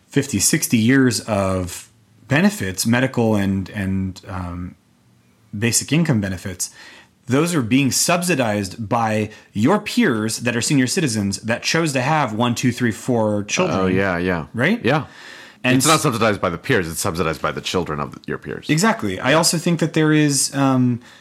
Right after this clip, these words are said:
Speaker 1: uh, something that would support it coming out of, like, being an income tax or coming out of a payroll kind of thing, is also the fact that men ha-, men currently have an economic advant-, have a biological economic advantage.
Speaker 2: Yes.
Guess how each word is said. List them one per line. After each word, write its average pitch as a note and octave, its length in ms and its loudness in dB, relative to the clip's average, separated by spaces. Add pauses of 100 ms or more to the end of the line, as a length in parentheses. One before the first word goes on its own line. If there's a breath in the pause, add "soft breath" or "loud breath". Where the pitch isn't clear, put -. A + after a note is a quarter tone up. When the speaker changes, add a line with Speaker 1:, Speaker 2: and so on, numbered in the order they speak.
(380 loud breath)
Speaker 1:
uh, A#2+ 140 2 (680)
something D3 360 0
that C3+ 100 2
would A#2+ 120 0
support C3+ 640 0 (480)
it A#2+ 220 -2
coming B2+ 340 2
out G#2+ 180 0
of, G2+ 220 -2
like, A2 260 -2
being G#2 160 2
an G2 60 0
income G#2+ 180 0
tax G#2 260 -6
or G#2+ 40 -10
coming G#2+ 260 -2
out G2 60 -4
of F#2 60 -8
a F#2 40 -12
payroll C#3 380 0
kind G#2+ 160 -4
of F#2+ 60 -6
thing, G#2 260 -4 (800)
is B2+ 120 2
also D3 240 2
the C#3 60 0
fact C3+ 340 -2
that B2 300 0 (340 loud breath)
men B2+ 380 2
ha-, C#3 340 -2
men B2+ 320 2
currently B2+ 420 2
have G#2+ 220 0
an A2 60 2
economic G#2 440 0
advant-, G#2+ 540 -2
have A#2+ 140 0
a A2+ 60 2
biological B2 580 2
economic G2 340 -2
advantage. F#2+ 500 -6
Speaker 2:
Yes. - 340 -6